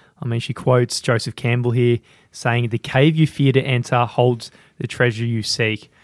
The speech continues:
So a lot of the times, the things that you're most scared of, the things you're most scared of bringing up and rumbling with this vulnerability,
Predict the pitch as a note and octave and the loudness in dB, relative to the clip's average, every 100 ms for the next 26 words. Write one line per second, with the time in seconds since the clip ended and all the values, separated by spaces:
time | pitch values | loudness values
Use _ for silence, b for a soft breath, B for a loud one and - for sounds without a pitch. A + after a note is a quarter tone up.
0 | b b b _ - B2+ C3 A#2+ C#3 D3+ | b b b _ 0 2 2 2 4 4
1 | F3+ D#3 - C#3 C3+ C3 B2 - C3 A#2+ | 4 0 0 2 2 2 -2 -6 -6 -4
2 | - D#3+ F3+ D#3+ D#3 C3+ B2+ - - C3 | 4 6 6 4 2 4 4 2 -2 2
3 | B2+ B2+ C3 C3 A#2+ B2 A#2 - D3 B2+ | 4 4 6 4 0 -4 -4 0 0 0
4 | B2+ B2 - - B2 A#2+ A2+ B2+ A#2 A#2 | 2 0 0 0 0 0 0 0 0 0
5 | A#2+ A#2 B2 A2+ A#2+ B2 B2+ B2+ B2 A#2 | 0 0 -2 0 2 4 4 2 2 0
6 | - A#2+ B2 A#2+ A#2 A2+ A#2 A#2 A#2 A2 | -4 -2 0 2 0 0 2 2 0 -2